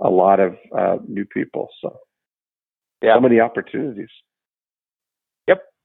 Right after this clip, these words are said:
Speaker 1: All right, Dan. I'm happy to be back in the, uh, in the,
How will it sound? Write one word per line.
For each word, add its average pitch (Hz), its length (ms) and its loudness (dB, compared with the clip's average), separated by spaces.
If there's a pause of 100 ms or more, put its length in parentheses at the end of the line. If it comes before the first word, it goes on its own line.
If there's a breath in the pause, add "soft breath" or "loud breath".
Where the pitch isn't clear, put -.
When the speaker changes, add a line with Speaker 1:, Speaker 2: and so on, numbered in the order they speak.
(160)
Speaker 1:
All 143 100 4
right, 196 240 2
Dan. 123 380 2 (2500)
I'm 131 120 2
happy 156 280 0
to 143 80 2
be 139 140 2
back 131 300 2 (220)
in 107 220 -4
the, 101 280 -2
uh, 98 380 -2
in 101 140 -8
the, 95 200 -4